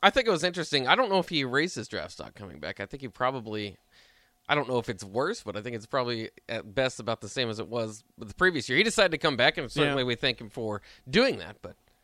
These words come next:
Speaker 1: I'm not sure if it
Speaker 2: I
Speaker 1: worked
Speaker 2: don't
Speaker 1: out
Speaker 2: know
Speaker 1: too
Speaker 2: if
Speaker 1: much.
Speaker 2: it's changed that much at all. I, pe-,
Speaker 1: Yeah.
Speaker 2: people know the potential there. You know that he's, uh, got good athleticism. He's got good speed. He's a good
Speaker 1: Yeah.
Speaker 2: hitter. Um, so I, yeah, I don't, I don't, I don't think it's dropped that much at all. I think it's probably the same.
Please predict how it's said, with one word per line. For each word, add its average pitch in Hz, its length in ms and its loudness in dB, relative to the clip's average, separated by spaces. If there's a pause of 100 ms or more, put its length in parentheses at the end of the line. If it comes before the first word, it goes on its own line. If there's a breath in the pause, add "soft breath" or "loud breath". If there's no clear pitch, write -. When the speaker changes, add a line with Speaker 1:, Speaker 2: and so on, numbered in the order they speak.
(340)
Speaker 1:
I'm 147 80 -2
not 117 120 -4
sure 143 80 -2
if 127 80 -2
it - 20 2
Speaker 2:
I 131 60 4
Speaker 1:
worked - 80 0
Speaker 2:
don't - 160 0
Speaker 1:
out - 40 2
Speaker 2:
know 117 120 4
Speaker 1:
too 104 100 2
Speaker 2:
if - 60 -6
Speaker 1:
much. - 20 0
Speaker 2:
it's - 140 -8
changed 87 400 -6
that 82 160 -6
much 90 260 -8
at 85 60 -12
all. 87 320 -10
I, 117 100 -4
pe-, 151 220 -2
Speaker 1:
Yeah. 101 120 -2
Speaker 2:
people 180 200 0
know 131 80 2
the 113 80 -2
potential 101 480 -4
there. 95 180 -4
You 98 60 -4
know 101 160 -4
that 98 120 -6
he's, 95 240 -8
uh, 90 200 -6 (600 soft breath)
got 113 260 0
good 117 140 4
athleticism. 104 680 -2
He's 101 180 -6
got 104 240 -2
good 101 140 -6
speed. 98 520 -6
He's 110 160 -10
a 110 40 -10
good 101 160 -6
Speaker 1:
Yeah. 95 80 -2
Speaker 2:
hitter. 92 240 -2 (240)
Um, 87 360 -8 (120)
so 175 140 -2
I, 208 180 -2
yeah, - 140 -2
I - 20 2
don't, 170 140 0
I 165 60 2
don't, 165 240 -4
I 123 40 0
don't 139 160 -4
think 131 160 -4
it's 107 100 -6
dropped 123 320 0
that 113 140 -4
much 117 220 -4
at 117 60 -10
all. 127 240 -6
I 120 60 -8
think 123 100 -8
it's 117 100 -10
probably 110 220 0
the 107 60 -10
same. 117 360 -6